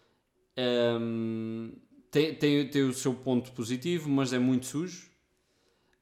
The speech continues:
Hum, e, e lá está, a diferenciação entre os val-, esses valores pessoais e o que a religião católica simboliza como um todo,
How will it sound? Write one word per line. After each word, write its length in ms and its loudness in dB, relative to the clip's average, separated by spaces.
Hum, 960 -4
e, 240 -2
e 40 0
lá 100 4
está, 480 0
a 80 -2
diferenciação 640 0
entre 140 -4
os 80 -10
val-, 240 -4
esses 220 -2
valores 300 -4
pessoais 600 -2
e 100 -2
o 100 -4
que 360 -4
a 80 -4
religião 420 -2
católica 540 -6
simboliza 480 -4
como 300 -4
um 60 -4
todo, 360 -4